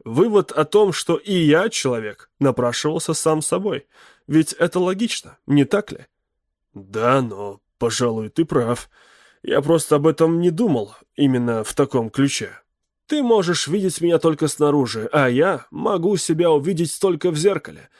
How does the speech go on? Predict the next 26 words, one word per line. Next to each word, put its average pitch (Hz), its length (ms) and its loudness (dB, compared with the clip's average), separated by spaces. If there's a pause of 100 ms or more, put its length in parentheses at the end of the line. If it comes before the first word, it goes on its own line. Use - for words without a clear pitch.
(240)
Когда 135 380 2
я 123 140 4
себя 127 360 2
увидел 131 540 2
первый 123 440 0
раз...» 151 420 -2 (680)
«И 120 80 -4
что 127 280 0
было? 117 500 0 (180)
Ты 120 120 -6
к - 80 -6
этому 127 280 2
времени 123 360 2
уже 120 280 2
знал, 127 500 0
кто - 300 0
ты?» - 200 -18 (680)
«Да, 151 520 0 (100)
знал. 135 540 -2 (160)
И 139 180 0
несмотря 220 600 0
на 170 180 2
это...» 165 540 -2 (680)
«Несмотря 107 600 -6
на 104 220 -8
это...» 120 680 -2